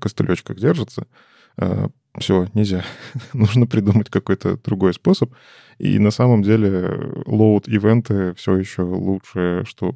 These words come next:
может вам быть. Но обычно это делается для того, чтобы скрипт как-то навешаться. И, в общем-то, современные дом эй пи позволяют вам это делать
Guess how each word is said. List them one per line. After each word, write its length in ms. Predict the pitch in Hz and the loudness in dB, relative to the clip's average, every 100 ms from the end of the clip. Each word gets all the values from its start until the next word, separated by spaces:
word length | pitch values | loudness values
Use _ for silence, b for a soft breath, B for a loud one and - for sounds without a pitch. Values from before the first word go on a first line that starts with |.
| - | -4
может 220 | 101 - | -6 -2
вам 160 | 92 95 | -2 0
быть. 220 | 123 - | -4 0
Но 80 | 131 | 0
обычно 320 | 98 101 92 | 0 -4 -6
это 140 | 87 | -6
делается 320 | 92 90 87 - | -4 -2 -4 -8
для 80 | 104 | -4
того, 200 | 101 123 | 0 0
чтобы 380 | - 92 92 104 b b b | -2 -4 -4 -8 b b b
скрипт 300 | - 101 95 | -2 0 0
как-то 260 | - - 90 | -4 -6 -4
навешаться. 580 | 90 123 - - 85 104 _ - | 0 0 -2 -6 -6 -6 _ -8
И, 160 | 92 | -4
в 60 | 90 | -2
общем-то, 640 | 92 - - 90 87 - - | -2 -4 0 0 0 -2 -4
современные 720 | - - 95 95 92 90 90 | -4 0 2 2 2 0 -2
дом 220 | 87 90 | 0 0
эй 60 | 90 | 0
пи 120 | - | -2
позволяют 520 | - 92 90 90 87 | 0 0 0 -2 -2
вам 100 | 95 | -4
это 140 | 92 104 | -4 -4
делать 300 | 87 87 | -4 -6